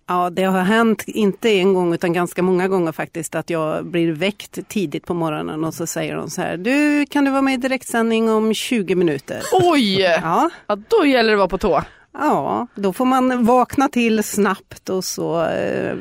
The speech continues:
Speaker 1: försöka och, just det, eh,
Speaker 2: Vad ska jag prata om?
Speaker 1: Ja, <laughs> ofta vet de ju lite grann vad de vill prata om då, men jag behöver liksom,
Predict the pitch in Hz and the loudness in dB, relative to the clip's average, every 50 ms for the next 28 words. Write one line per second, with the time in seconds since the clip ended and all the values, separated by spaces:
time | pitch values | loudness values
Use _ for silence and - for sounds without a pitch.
0 | 180 - - 185 - 190 170 - - 175 160 160 160 165 165 - - - - - | -6 -4 -4 -2 -2 -2 -4 -4 -4 -2 -2 -2 -2 -4 -6 -8 -12 -20 -20 -20
1 | - _ - 185 175 - - - 131 - - - - 180 170 165 220 220 208 165 | -14 _ -4 -4 -4 -4 -6 -6 -4 -4 -4 -4 -4 -4 -2 0 0 0 0 0
2 | 190 214 202 - 208 190 - 208 185 156 151 - - 214 220 233 226 - - - | -2 0 0 2 0 0 2 0 -2 -2 -2 -4 -2 0 0 2 0 -2 -4 -8
3 | - - - - 262 - - 427 - - - - - - 254 262 262 - - 262 | -6 -2 0 0 2 2 2 0 0 0 -2 -4 -2 0 0 2 2 2 2 2
4 | 262 262 233 233 247 240 233 - 285 254 262 262 226 247 254 247 269 247 226 220 | 2 2 2 2 2 0 0 0 2 2 2 2 2 0 0 0 2 2 2 2
5 | 226 208 208 202 202 202 294 254 208 - 220 190 185 180 175 190 190 196 196 202 | 2 2 2 2 2 2 2 0 0 0 0 0 2 2 2 2 2 4 4 2
6 | 180 202 214 202 208 202 190 190 185 - 202 185 180 180 180 175 170 | 2 2 2 2 0 0 0 -2 -2 -2 -2 0 0 0 0 0 -2